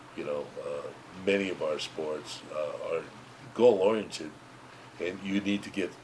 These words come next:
close or penetrate that area around the goal to make the defense have to shift and then provide you opportunities to score. The three-point line has changed that a little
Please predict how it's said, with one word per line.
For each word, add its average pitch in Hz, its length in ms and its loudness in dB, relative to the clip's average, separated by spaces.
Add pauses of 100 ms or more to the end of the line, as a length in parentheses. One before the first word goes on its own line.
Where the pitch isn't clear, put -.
close 113 460 10
or 90 220 2
penetrate 92 680 -4
that 85 240 0 (320)
area 95 400 2
around 82 320 -8
the 78 160 -12
goal 87 260 -2
to 82 180 -12
make 80 180 -14
the 82 200 -14
defense 82 400 -8
have 80 220 -6
to 76 100 -14
shift 98 460 0 (560)
and 85 100 -2
then 87 240 2 (200)
provide 90 420 8
you 82 100 2
opportunities 76 760 -2
to - 140 -14
score. 92 360 -4 (640)
The 98 80 -6
three-point 110 520 6
line 98 340 4
has 78 220 -4
changed 127 460 0
that 76 180 0
a 80 40 -10
little 82 240 -6